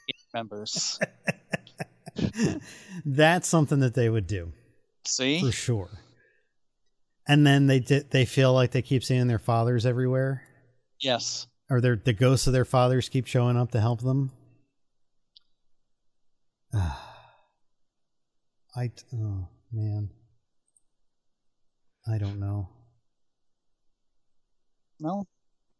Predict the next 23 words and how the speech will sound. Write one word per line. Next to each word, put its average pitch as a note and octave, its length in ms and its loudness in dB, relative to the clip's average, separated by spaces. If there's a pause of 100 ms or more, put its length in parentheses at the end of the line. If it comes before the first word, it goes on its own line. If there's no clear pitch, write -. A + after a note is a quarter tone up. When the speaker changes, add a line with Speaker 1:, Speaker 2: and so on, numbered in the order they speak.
(4000)
Speaker 2:
So D3+ 280 -2
Estevez C#3+ 540 0
says, C3 680 0
"Yeah, C3+ 240 2
it's B2 160 -4
definitely C3 280 -2
in B2+ 60 0
the B2 80 0
works. A#2+ 360 -2
I B2 60 -2
drive B2 280 2
a A#2+ 60 -2
lot A#2+ 360 0
and A#2+ 120 -2
I A2+ 60 0
spend B2 280 -2
a A#2+ 40 2
lot A#2 220 0
of A#2+ 80 -2
time A#2+ 460 -2
in A#2+ 80 -2
the A#2 60 0
Midwest, A2+ 680 -2